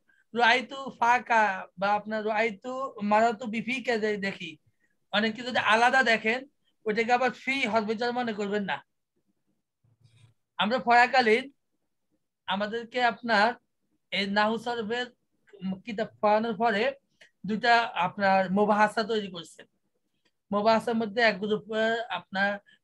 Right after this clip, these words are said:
প্রশ্ন করবেন, আর এক গ্রুপে উত্তর দিবেন। তা আমাকে এক গ্রুপে leader বানাইছেন। এখন আমাকে যারা প্রশ্ন করছেন,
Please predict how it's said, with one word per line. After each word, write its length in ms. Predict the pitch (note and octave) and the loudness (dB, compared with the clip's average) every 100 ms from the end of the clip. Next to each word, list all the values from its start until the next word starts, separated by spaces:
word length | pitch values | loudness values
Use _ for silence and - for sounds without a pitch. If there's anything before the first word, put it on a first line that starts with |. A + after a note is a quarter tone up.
| - | 0
প্রশ্ন 220 | G#3+ G#3 | 0 0
করবেন, 320 | A3 A#3 B3 | -6 -4 0
আর 100 | G#3 | 0
এক 80 | F#3+ | 0
গ্রুপে 240 | G#3 G3 | -4 -6
উত্তর 240 | A3+ - F#3 | -8 -8 -12
দিবেন। 260 | E3 D3 _ _ _ _ | -12 -14 _ _ _ _
তা 140 | - G3 | -4 0
আমাকে 340 | G3 G3+ B3 | 0 0 0
এক 220 | A#3+ A3 | 2 2
গ্রুপে 260 | G3+ G#3 G#3 | 0 -6 -6
leader 280 | G3 G3+ G#3+ | -4 -2 0
বানাইছেন। 500 | A3 F#3+ F3+ G#3 C4+ _ _ - _ _ _ | -2 -4 -6 -8 -10 _ _ -20 _ _ _
এখন 460 | F#3 F#3+ A3 A3+ B3 - _ _ _ _ _ _ _ | 0 2 4 2 0 -10 _ _ _ _ _ _ _
আমাকে 480 | F#3 G#3+ A#3 B3 C4 | 2 2 0 -2 -4
যারা 260 | A3+ A3 A#3 | 2 2 2
প্রশ্ন 360 | A3+ A3+ B3 | 0 -4 -8
করছেন, 320 | A#3 A#3 B3+ | -8 -6 -8